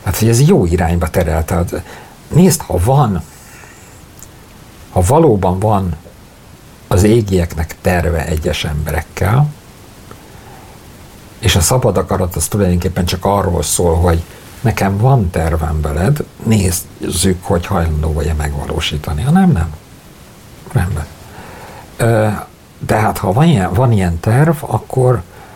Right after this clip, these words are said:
akkor talán az a terv arról szólt, hogy te ezt úgy tudnád megvalósítani, hogyha ezt a, ezt a nagyon sok terhet rád rakom.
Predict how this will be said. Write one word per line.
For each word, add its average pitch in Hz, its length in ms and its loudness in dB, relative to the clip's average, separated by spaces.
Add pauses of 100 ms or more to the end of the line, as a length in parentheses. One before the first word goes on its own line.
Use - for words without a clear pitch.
(180)
akkor - 320 -2
talán 120 280 0
az 123 260 0
a 110 100 -4
terv 120 340 0
arról 104 420 0
szólt, 85 380 -2
hogy 87 160 -2
te 101 180 -2
ezt 104 200 -2
úgy 156 140 4
tudnád 85 400 -4
megvalósítani, 85 960 0 (340)
hogyha - 200 0
ezt - 320 0
a, 87 200 0 (600)
ezt - 140 -8
a 127 40 0
nagyon 98 280 2
sok - 240 -6
terhet 76 380 -6
rád 71 260 -6
rakom. - 400 -6